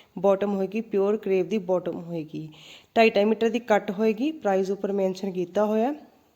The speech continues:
ਅਗਲੇ ਜਿਹੜੇ ਸੂਟ ਹੋਣਗੇ, ਸ਼ਰਟ ਹੋਏਗੀ ਪਿਓਰ ਜਾਰਜਟ ਦੀ, ਫੁੱਲ ਐਮਬ੍ਰੋਇਡਰੀ ਰਹੇਗੀ। ਬਾਟਮ ਹੋਏਗੀ ਪਿਓਰ ਕਰੇਪ ਦੀ, ਪਲੇਨ ਬਾਟਮ ਹੋਏਗੀ।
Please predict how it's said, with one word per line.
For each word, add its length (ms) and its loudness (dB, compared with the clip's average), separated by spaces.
ਅਗਲੇ 180 2
ਜਿਹੜੇ 180 4
ਸੂਟ 260 -4
ਹੋਣਗੇ, 460 2
ਸ਼ਰਟ 340 2
ਹੋਏਗੀ 280 2
ਪਿਓਰ 340 2
ਜਾਰਜਟ 480 0
ਦੀ, 120 0
ਫੁੱਲ 320 2
ਐਮਬ੍ਰੋਇਡਰੀ 560 4
ਰਹੇਗੀ। 460 0
ਬਾਟਮ 340 4
ਹੋਏਗੀ 300 0
ਪਿਓਰ 320 2
ਕਰੇਪ 360 -2
ਦੀ, 160 -4
ਪਲੇਨ 380 0
ਬਾਟਮ 380 -4
ਹੋਏਗੀ। 380 -8